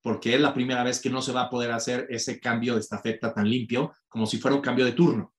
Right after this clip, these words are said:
¿no? Eh, eh, esa es una súper oportunidad que hay, pero muy poca gente la está pudiendo ver. Y eso me ayuda a conectar con tu segunda pregunta.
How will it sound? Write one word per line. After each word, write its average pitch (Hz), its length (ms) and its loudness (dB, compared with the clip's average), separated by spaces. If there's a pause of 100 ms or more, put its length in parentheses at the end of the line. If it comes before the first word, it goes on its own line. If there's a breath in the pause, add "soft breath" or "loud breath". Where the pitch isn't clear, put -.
(220)
¿no? 165 180 2
Eh, 139 200 0
eh, 110 280 2
esa 143 200 0
es 165 40 -6
una 175 140 0
súper 165 320 -2
oportunidad 110 640 0
que 123 100 -4
hay, 117 200 0 (240)
pero 123 180 0
muy 165 140 8
poca 165 260 2
gente 131 400 0
la 110 120 2
está 117 280 -2
pudiendo 113 360 2
ver. 131 220 0 (140)
Y 151 160 2
eso 147 180 4
me 143 120 2
ayuda 131 180 0
a 139 40 -4
conectar 113 340 -6
con 117 120 -8
tu - 80 -10
segunda 107 340 0
pregunta. 139 460 2